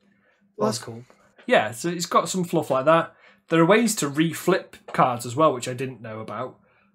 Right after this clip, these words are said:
Speaker 2: Um, like first aid packs, and maybe some people have, like, the heal ability or something like that. Um, 'cause, like, this, the guy, uh, the guy I played against my second game, Matt,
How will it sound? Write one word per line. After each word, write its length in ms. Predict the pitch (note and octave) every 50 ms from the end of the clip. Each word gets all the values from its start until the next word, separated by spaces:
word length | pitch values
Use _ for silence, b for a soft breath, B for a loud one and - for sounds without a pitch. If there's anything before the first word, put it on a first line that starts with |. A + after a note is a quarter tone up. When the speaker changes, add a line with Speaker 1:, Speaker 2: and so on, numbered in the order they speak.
| b _
Speaker 2:
Um, 540 | - - A#2+ A#2+ A#2+ A#2 A#2 A2+ A#2 B2 A#2+ _ _ _ -
like 180 | D3+ C3+ A#2+ -
first 460 | - - - C#3+ C3 B2+ A#2 - -
aid 300 | C#3 C3 C3 C3 A#2+ -
packs, 440 | - D#3 C3+ B2+ - - - - -
and 120 | B2+ A#2+ A#2+
maybe 220 | B2 B2+ B2 B2
some 280 | A#2 - C3 B2+ B2 A#2+
people 280 | - - B2+ B2 A#2+
have, 160 | A#2 A#2+ A#2
like, 200 | A#2 A#2 A#2+ G#2+
the 80 | G#2 -
heal 300 | - - D#3 D3 C#3 C3+
ability 400 | C3 B2 C3 B2+ B2+ - A#2 B2
or 60 | A#2 A2+
something 320 | A#2 - C3 A#2+ - A#2+
like 140 | A#2 A2 A2+
that. 240 | C3+ D#3 E3 - _ b b b b b b b b b _ - A#2
Um, 520 | A#2 A#2 A#2+ A#2+ A#2+ A#2 A#2 A#2 B2 - _ _ _ _ b b b b b b b b b _ _ _ _ _ _ _ _
'cause, 180 | - C#3 A#2+
like, 320 | C#3 C3 C3 B2 - - - _ _ -
this, 180 | - - -
the 220 | - - - - C#3+
guy, 220 | C3+ D3+ C#3+ C#3+
uh, 320 | - C3 C#3+ C3+ C3 C3 B2+ - _ _ _ _
the 140 | _ F3 C#3+
guy 380 | C3 C#3+ C3+ C3 C3 B2 A#2+ A#2 _ -
I 80 | C#3
played 240 | C3+ - D3+ C3+ C3
against 240 | C3 C3+ B2+ A#2+ -
my 80 | C3 B2
second 360 | - - E3 - - D3+ C3+
game, 340 | B2 A2+ A2+ A#2+ A#2+ A#2+ B2
Matt, 320 | B2+ C3 B2 A#2+ A#2 -